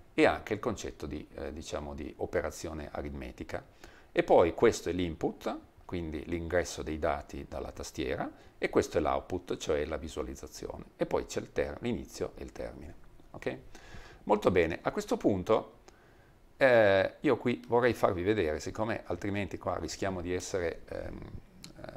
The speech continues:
di, di essere avulsi da quello che poi voi vedrete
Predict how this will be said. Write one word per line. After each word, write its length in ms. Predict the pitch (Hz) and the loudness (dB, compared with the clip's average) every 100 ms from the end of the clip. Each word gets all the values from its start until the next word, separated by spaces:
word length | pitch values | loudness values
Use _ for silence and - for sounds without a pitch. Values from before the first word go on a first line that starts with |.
| - | -12
di, 260 | - 76 | -10 -10
di 220 | - 80 - | -10 -12 -10
essere 340 | 82 - 92 | -8 -4 0
avulsi 580 | 82 87 104 104 - 80 | 0 2 0 0 -4 -4
da 140 | - 82 | -4 -8
quello 240 | - 87 | -6 -6
che 100 | - | -6
poi 300 | - 101 87 | 2 4 4
voi 180 | 82 - | 2 -4
vedrete 680 | 90 87 92 87 - 90 | -4 0 0 0 -4 -10